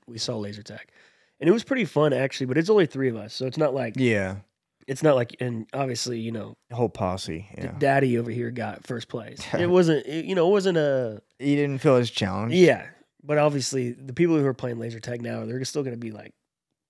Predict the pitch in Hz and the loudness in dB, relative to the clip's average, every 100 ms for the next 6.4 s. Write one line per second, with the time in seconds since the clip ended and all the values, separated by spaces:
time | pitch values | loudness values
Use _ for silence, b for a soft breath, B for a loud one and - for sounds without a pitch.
0 | _ - 131 117 110 123 - 123 113 107 | _ -6 -6 -6 -8 -10 -10 -10 -10 -14
1 | - - 82 _ _ 151 143 156 135 117 | -18 -18 -18 _ _ -8 -2 0 0 -4
2 | 117 127 113 101 113 156 170 160 156 120 | -8 -2 -2 -2 -2 -2 0 -2 -2 -2
3 | 98 92 90 101 92 87 - 107 _ _ | -2 -2 -4 -4 -4 -6 -10 -14 _ _
4 | 107 107 123 117 - - - - - - | _ -6 -4 -4 -8 -16 -14 -16 -14 0
5 | 165 175 151 127 - 180 165 147 139 131 | 6 8 8 4 2 4 4 4 2 -2
6 | 123 131 117 117 | -4 -4 -4 -6